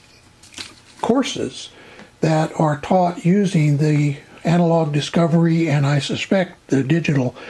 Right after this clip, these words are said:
discovery is going to substitute in many of those, use the ChipKit boards. And they sometimes get confused over the differences.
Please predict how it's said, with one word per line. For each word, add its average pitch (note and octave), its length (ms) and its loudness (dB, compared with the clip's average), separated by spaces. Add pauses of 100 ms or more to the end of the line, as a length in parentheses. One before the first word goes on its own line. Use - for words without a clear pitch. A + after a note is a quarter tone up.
(140)
discovery C#3+ 540 2
is C3+ 100 2
going D3+ 160 2
to C3+ 60 0
substitute F3+ 680 0
in C#3 140 4
many F3 260 4
of C3+ 120 0
those, B2+ 400 -2 (1700)
use F3+ 260 2
the E3 80 0
ChipKit A#3 600 -2
boards. - 580 0 (1120)
And E3 260 2
they D#3 380 0 (1500)
sometimes F#3+ 520 0
get E3+ 220 0
confused B2+ 960 0 (1300)
over D#3+ 260 2
the C#3 120 0
differences. F3 760 -2